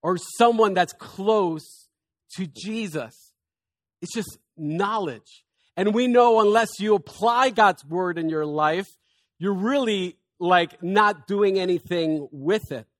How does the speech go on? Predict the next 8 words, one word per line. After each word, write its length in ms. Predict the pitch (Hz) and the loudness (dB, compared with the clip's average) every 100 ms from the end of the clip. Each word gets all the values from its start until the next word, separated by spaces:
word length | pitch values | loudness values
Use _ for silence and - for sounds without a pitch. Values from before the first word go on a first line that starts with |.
| _ _ _ _ 202 | _ _ _ _ 2
Another 300 | 240 339 330 | 4 4 2
thing 240 | 254 240 | 0 0
is 160 | 208 - | -2 -4
titles. 720 | 160 226 254 160 113 - _ _ _ _ _ _ _ _ _ _ _ _ | -6 -4 -2 -4 -8 -18 _ _ _ _ _ _ _ _ _ _ _ _
Just 240 | 320 311 | -2 -2
because 400 | - 269 226 247 190 - | -4 -4 0 0 -2 -4
someone 260 | 240 233 214 | 0 0 0
has 380 | 196 214 208 | 2 2 0